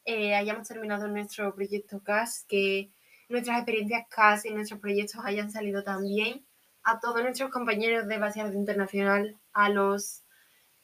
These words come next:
eh, a los del año pasado, que los queremos un montón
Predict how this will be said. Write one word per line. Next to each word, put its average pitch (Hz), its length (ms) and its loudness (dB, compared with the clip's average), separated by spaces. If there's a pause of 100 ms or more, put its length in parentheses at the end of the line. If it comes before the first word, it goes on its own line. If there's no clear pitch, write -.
(140)
eh, 220 460 0
a 220 100 4
los 208 140 0
del 208 120 0
año 214 220 2
pasado, 208 540 4 (220)
que 226 80 2
los 220 120 2
queremos 208 480 -2
un 214 160 -12
montón 214 600 0